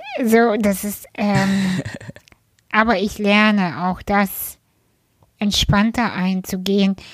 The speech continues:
Speaker 1: was mein, mein Anspruch ist, ähm, noch ein Tick anders geworden. Mein Anspruch ist, ich möchte von der Bühne gehen und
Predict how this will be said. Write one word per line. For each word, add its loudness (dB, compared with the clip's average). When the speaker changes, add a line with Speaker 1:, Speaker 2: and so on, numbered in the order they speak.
Speaker 1:
was -2
mein, 2
mein 2
Anspruch -2
ist, -6
ähm, 0
noch 0
ein 0
Tick -2
anders 2
geworden. 0
Mein 0
Anspruch -2
ist, -4
ich -8
möchte -4
von 0
der 2
Bühne 0
gehen 0
und -2